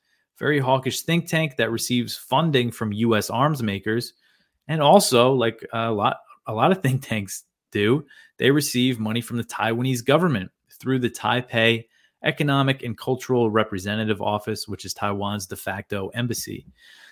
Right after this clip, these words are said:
Um, so they said the war games were happening Wednesday evening. I'm recording this late Wednesday night. I haven't seen if there's been any news about <laughs> how they went. Um, but it's just really, I mean, this is something, just the fact that Congress is wargaming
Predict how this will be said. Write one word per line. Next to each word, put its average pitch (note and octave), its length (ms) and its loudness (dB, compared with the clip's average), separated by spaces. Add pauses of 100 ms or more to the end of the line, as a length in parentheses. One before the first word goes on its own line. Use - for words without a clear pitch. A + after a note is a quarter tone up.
(160)
Um, A2 400 2
so - 160 2
they C3+ 100 10
said D#3+ 220 6
the D#3+ 80 4
war D3+ 220 4
games C#3 180 0
were A#2+ 80 -4
happening B2+ 320 2
Wednesday A2+ 340 0
evening. B2 480 -2
I'm G2+ 120 -4
recording A#2+ 420 0
this - 340 -4
late A2 280 -2
Wednesday A2 340 -2
night. A#2+ 340 2
I - 40 -8
haven't G#2 280 -6
seen G#2 420 -8 (560)
if - 120 -20
there's G2+ 160 -4
been G2+ 160 2
any G2+ 180 -2
news A2 360 4
about F#2+ 280 -2 (140)
<laughs> - 100 -18
how A2+ 140 -2
they G2 140 -6
went. G#2+ 480 -2 (420)
Um, G#2 300 2
but A2 120 4
it's - 120 0
just F3 200 0
really, C#3+ 580 10
I G#2+ 60 -4
mean, A2+ 160 -2
this D#3+ 180 0
is A#2 120 -2
something, G#2+ 560 0
just B2 180 -6
the A2+ 60 -6
fact A2 300 0
that F#2+ 140 -6
Congress A2+ 560 0
is F#2 140 -8
wargaming F#3 880 0